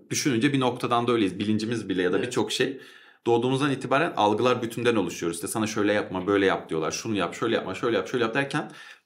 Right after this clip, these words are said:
Speaker 1: belli bir yaşta bilinç oluşmaya başlıyor. Düşüncenin doğumu gerçekleşiyor. Ve sen o algılar bütünü üzerinden, e, düşünüyorsun, e, ve o senin kişiliğini tamamlıyor. Bunu bir kere aklımızda tutmak lazım. Yani biz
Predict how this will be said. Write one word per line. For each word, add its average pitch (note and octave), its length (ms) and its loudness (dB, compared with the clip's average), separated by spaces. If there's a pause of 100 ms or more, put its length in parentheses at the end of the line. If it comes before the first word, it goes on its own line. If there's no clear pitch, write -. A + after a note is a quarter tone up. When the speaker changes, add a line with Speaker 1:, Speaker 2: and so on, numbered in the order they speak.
(120)
Speaker 1:
belli C#3+ 260 4
bir D#3 60 6
yaşta C#3 300 2
bilinç B2 240 -2
oluşmaya C#3 380 -2
başlıyor. C#3 360 -2
Düşüncenin A2 440 0
doğumu C#3 260 2
gerçekleşiyor. D3 720 -2 (560)
Ve - 320 2
sen D#3+ 180 0
o E3 140 2
algılar D3 500 2
bütünü D3 220 0
üzerinden, C3+ 720 0
e, A#2 380 2
düşünüyorsun, A#2 640 -2 (120)
e, F#2 180 0
ve D#3+ 280 2 (200)
o C#3 100 2
senin C#3+ 240 0
kişiliğini D#3 320 -2
tamamlıyor. A2+ 560 0 (300)
Bunu D#3+ 220 2
bir E3 80 -2
kere E3 140 2
aklımızda C3+ 460 0
tutmak - 320 -6
lazım. F2 220 -2
Yani A2 200 -2
biz C#3 220 -4